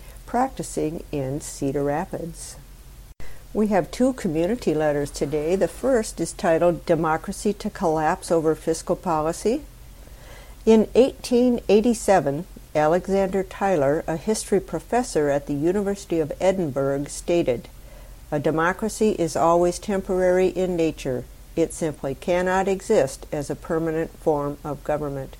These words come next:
A democracy will continue to exist up to the time that voters discover that they can vote themselves generous gifts from the public treasury. From that moment on, the majority always votes for the candidates who promise the most benefits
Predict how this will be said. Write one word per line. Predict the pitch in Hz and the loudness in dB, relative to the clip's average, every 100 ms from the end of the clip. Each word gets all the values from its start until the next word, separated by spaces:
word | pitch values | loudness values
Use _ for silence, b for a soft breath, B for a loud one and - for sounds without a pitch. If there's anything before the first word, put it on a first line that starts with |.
| B B B B B | B B B B B
A | 160 | -2
democracy | 151 160 156 151 - 170 185 | 2 0 0 -4 -6 -2 0
will | 170 156 | 2 2
continue | - 151 - 226 269 190 135 | 0 -8 0 2 4 2 0
to | 165 | -2
exist | 147 135 - 143 151 - - | -2 -2 -4 -2 -4 -6 -2
up | 151 - | -2 -2
to | - | -8
the | 196 233 | -2 -2
time | - 165 160 175 | 0 0 2 0
that | 165 - | -2 -2
voters | 147 143 143 | -2 -2 -6
discover | - 147 - 208 185 160 160 B B - | -6 -8 -4 0 2 2 0 B B -6
that | 156 - | -4 2
they | 160 | 2
can | 143 151 | 2 -4
vote | 131 160 190 | 4 4 4
themselves | 214 208 - 185 151 151 - | 0 -2 0 4 4 2 -2
generous | 151 151 160 160 160 | -2 -2 0 -2 -2
gifts | - 170 147 - | 2 4 2 -8
from | - 160 | -8 -4
the | 170 | -2
public | 165 156 170 135 - | -2 -2 -2 -4 -4
treasury. | - 165 165 139 - 123 - B B B | 0 0 0 -6 -4 -8 -12 B B B
From | - - 180 190 214 | -10 4 6 6 4
that | 208 202 - | 6 4 2
moment | 190 185 185 | 0 2 2
on, | 190 165 151 | 0 0 -2
the | 147 | -4
majority | 135 123 139 151 175 | -6 -2 0 2 2
always | 170 143 143 160 175 | 0 0 2 2 0
votes | 180 180 175 | 2 2 2
for | - | -4
the | 180 | -2
candidates | 190 202 185 156 147 147 147 | 0 0 2 0 0 -2 -4
who | - 156 | -6 -6
promise | 147 170 160 151 | -2 -2 -2 -6
the | - | -6
most | 151 156 175 - - | -4 -2 -4 -6 -2
benefits | 214 208 - 156 - | 2 2 2 0 -2